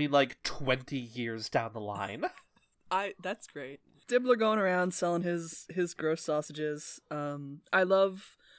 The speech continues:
Speaker 2: like, the whole squad just, like, following Carrot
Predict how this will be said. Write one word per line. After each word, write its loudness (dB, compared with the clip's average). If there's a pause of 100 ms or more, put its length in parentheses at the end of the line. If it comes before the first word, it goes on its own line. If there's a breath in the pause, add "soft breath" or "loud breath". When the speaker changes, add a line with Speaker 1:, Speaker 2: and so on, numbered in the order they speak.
(560 soft breath)
Speaker 2:
like, 8
the 10
whole 6
squad 2
just, -2
like, 4
following 4
Carrot 0